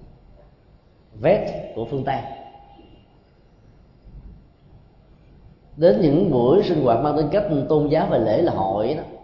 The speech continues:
thì họ khoác thêm bên ngoài một chiếc áo, áo hậu của người xuất gia. Còn bình thường chúng ta khó có thể biết được rằng họ là một người tu. Sự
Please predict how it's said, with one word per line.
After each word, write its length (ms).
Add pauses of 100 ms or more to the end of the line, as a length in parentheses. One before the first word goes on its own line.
(720)
thì 80
họ 300
khoác 260
thêm 140
bên 140
ngoài 540
một 160 (100)
chiếc 160
áo, 1000 (720)
áo 140
hậu 520 (560)
của 80
người 160
xuất 140
gia. 320 (880)
Còn 80
bình 160
thường 200
chúng 100
ta 100 (100)
khó 200
có 100
thể 140
biết 100
được 380
rằng 260
họ 140
là 80
một 140
người 180
tu. 120 (2500)
Sự 220